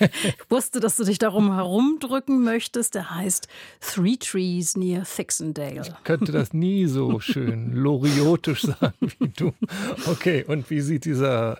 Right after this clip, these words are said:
Speaker 2: Jahreszeitenzyklus jetzt aus?
Speaker 1: Ja, groß und bunt. Also Hockney hat diese drei Bäume nahe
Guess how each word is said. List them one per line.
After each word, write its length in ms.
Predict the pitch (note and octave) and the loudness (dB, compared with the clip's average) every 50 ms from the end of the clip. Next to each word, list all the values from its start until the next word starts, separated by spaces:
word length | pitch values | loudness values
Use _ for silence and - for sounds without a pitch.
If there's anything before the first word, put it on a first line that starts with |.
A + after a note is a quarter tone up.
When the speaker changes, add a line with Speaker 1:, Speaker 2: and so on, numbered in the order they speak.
| - | -6
Speaker 2:
Jahreszeitenzyklus 1000 | - B2 A#2 A2+ B2 A#2+ - - C#3+ C3+ D3 D3 - - D3+ C3+ - - A#2 - | -4 -2 -2 0 -2 -4 -4 -2 -4 -2 -4 -6 -4 -4 -4 -4 -4 -6 -8 -6
jetzt 200 | D3 C3+ - - | -6 -6 -6 -6
aus? 400 | - A2+ A#2 D#3 A3+ - - - - - - - - - _ _ - - | -8 -6 -4 -6 -6 -8 -12 -20 -20 -20 -20 -20 -20 -20 _ _ -4 -2
Speaker 1:
Ja, 140 | A#3 A3 | 0 0
groß 600 | G#3 - - F#3 F3 F#3 G3 A3 C4 - - - | 0 -4 -4 -4 0 0 2 2 0 -2 -4 -4
und 600 | - - B3 A#3+ B3 A3+ - - - - - - _ - | 0 2 2 2 2 0 -4 -10 -12 -14 -16 -16 _ 0
bunt. 400 | - D4 C4 G3+ D#3+ - - E3+ | 2 2 4 2 0 -2 -6 -8
Also 240 | D3+ D#3 D#3 E3+ D3 | -8 -6 -4 -4 -4
Hockney 280 | G3+ - - A3+ G#3 | -4 0 2 2 2
hat 140 | F#3+ F3 - | 2 0 0
diese 180 | G#3 F3 G#3 F3+ | -2 -2 -4 -4
drei 300 | - - - D3 E3 F3 | -4 -4 -4 -2 -2 -2
Bäume 380 | - F3 E3+ E3 F3+ G#3+ A3 | 0 0 0 2 2 2 2
nahe 460 | G3+ F#3 F#3+ F#3 F#3 F3+ F3+ F#3 - | 2 0 0 -2 -2 -2 -2 -4 -6